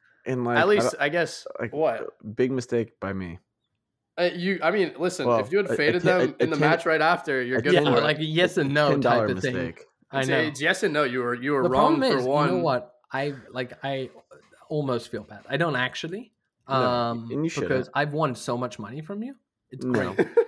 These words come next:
Speaker 3: Like,
Speaker 1: I, I think, I think
Speaker 3: FlyQuest
Speaker 1: we've, I think we're about,
Speaker 3: C L G,
Speaker 1: I think
Speaker 3: Fan-
Speaker 1: we're equal at this point. You're, you're,
Speaker 3: Mm.
Speaker 1: you're, you're, you're conveniently forgetting some of our wagers that, uh,
Speaker 3: No,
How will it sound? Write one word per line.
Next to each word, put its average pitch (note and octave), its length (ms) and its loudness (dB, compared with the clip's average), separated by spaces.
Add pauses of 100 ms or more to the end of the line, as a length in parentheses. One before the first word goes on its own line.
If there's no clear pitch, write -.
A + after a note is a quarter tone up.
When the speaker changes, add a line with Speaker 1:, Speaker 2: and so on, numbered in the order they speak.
(180)
Speaker 3:
Like, C#3+ 160 2
Speaker 1:
I, B2+ 80 2
I A#2 40 0
think, - 120 0
I C#3+ 160 2
think C3 40 -2 (120)
Speaker 3:
FlyQuest G3+ 140 0
Speaker 1:
we've, C#3 100 -2
I C3 80 -2
think F3 160 -2
we're F3+ 80 2
about, C#3+ 160 2
Speaker 3:
C C#3+ 60 -2
L - 20 -6
G, - 120 -16
Speaker 1:
I C3+ 60 -6
think C#3 140 0
Speaker 3:
Fan- D#3+ 60 -2
Speaker 1:
we're C3+ 80 2
equal A2 440 0
at F#2 140 -6
this F2 160 -10
point. E2 340 -12 (180)
You're, G2+ 200 -8
you're, G2 140 -4
Speaker 3:
Mm. D#2+ 60 -2
Speaker 1:
you're, A2 360 0
you're, G#2 260 -4 (300)
you're A2 280 0
conveniently A#2+ 540 -2
forgetting F#2+ 520 -4
some F#2 200 -10
of F2+ 120 -8
our E2+ 260 -8
wagers F2 480 -8
that, E2+ 220 -12
uh, D#2 260 -10
Speaker 3:
No, C#3 580 0